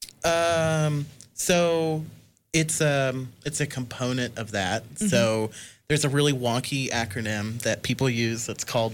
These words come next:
Speaker 1: alara, and it's, uh,
Speaker 2: <laughs>
Speaker 1: as low as reasonably achievable.
Speaker 2: Okay.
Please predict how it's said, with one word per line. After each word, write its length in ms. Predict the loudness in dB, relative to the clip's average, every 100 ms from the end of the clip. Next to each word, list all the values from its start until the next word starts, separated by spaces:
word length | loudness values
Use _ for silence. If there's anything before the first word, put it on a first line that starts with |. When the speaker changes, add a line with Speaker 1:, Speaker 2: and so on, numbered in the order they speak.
| -6
Speaker 1:
alara, 760 | -6 -2 -2 0 0 2 0 -4 -14 -20 _ _ -10
and 100 | -8
it's, 280 | -8 -2
uh, 380 | 2 4 2 0 -6 -8
Speaker 2:
<laughs> 140 | 0
Speaker 1:
as 280 | 2 2 0
low 300 | 0 2 0 0
as 420 | 0 0 -2 -6
reasonably 720 | -8 -4 -2 0 0 2 2
achievable. 840 | 2 0 2 2 2 0 -2 -4 -10 -4
Speaker 2:
Okay. 320 | -2 0 -2